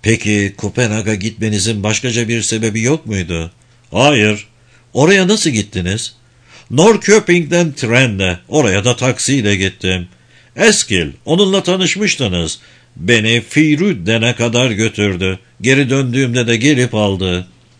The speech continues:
Wallander duyduğu şeye inanmamak için bir sebep göremiyordu, en azından şimdilik.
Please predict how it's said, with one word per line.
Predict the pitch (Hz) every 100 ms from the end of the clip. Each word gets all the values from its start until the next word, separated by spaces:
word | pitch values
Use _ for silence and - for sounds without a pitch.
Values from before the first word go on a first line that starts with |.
| _ _ _ _ _ _ _ _ _
Wallander | - 156 196 214 196 190 165
duyduğu | 156 170 151 180
şeye | 170 80 87 104
inanmamak | 143 156 165 95 90 85
için | 82 113 110
bir | 143 147
sebep | - 147 156 143
göremiyordu, | 147 190 165 92 85 107
en | 143
azından | 101 85 85 101 98
şimdilik. | - 98 85 78 78